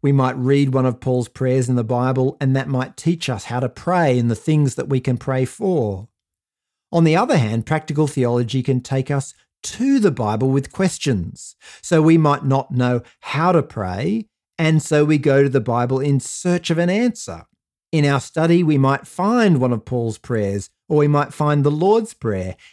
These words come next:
and then studying those prayers will shape and inform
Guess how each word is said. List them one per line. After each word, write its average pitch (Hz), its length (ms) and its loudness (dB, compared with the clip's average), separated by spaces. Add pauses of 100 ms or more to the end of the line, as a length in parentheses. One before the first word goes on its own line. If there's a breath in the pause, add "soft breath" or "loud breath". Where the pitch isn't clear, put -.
and 151 140 2
then 156 160 2
studying 233 580 2
those 131 300 2
prayers 127 580 -2
will 131 140 0
shape 170 580 -2
and 143 140 0
inform 123 640 -2